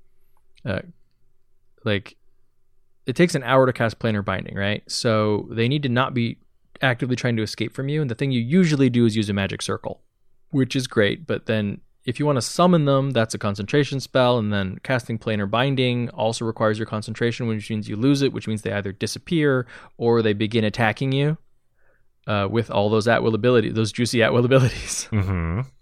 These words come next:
Speaker 1: So it becomes a little complicated. So you can cast a fourth level magic circle, which will last for two hours on the ground.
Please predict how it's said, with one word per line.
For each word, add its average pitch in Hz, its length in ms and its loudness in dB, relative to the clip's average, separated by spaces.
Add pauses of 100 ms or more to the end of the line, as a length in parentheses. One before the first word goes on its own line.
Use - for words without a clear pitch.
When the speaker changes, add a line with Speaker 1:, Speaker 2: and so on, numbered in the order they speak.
(160)
Speaker 1:
So - 320 2
it 170 220 0
becomes 190 340 2
a - 20 -6
little 180 160 4
complicated. - 640 -4
So 147 360 4 (400)
you 156 100 0
can 175 120 0
cast 160 200 4
a 117 60 2
fourth 185 340 0
level 165 180 2
magic 147 280 0
circle, 101 420 -4 (520)
which 120 180 -2
will 113 100 2
last 113 220 0
for 113 100 -4
two 113 240 0
hours 98 440 -4 (1400)
on 127 240 2
the 120 80 0
ground. - 400 -2